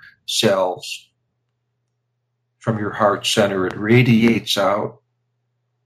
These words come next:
to all your extremities. And with each in-breath, just breathe in the wishes for your well-being. And it's filling you up,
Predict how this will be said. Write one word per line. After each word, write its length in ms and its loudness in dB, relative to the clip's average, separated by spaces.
to 140 -18
all 380 6
your 200 0
extremities. 920 -2
And 120 2
with 180 2
each 240 -4
in-breath, 520 4
just 300 -2
breathe 380 4
in 460 0
the 60 -2
wishes 400 -4
for 240 -2
your 180 0
well-being. 800 -4
And 140 -4
it's 140 0
filling 340 6
you 220 6
up, 300 2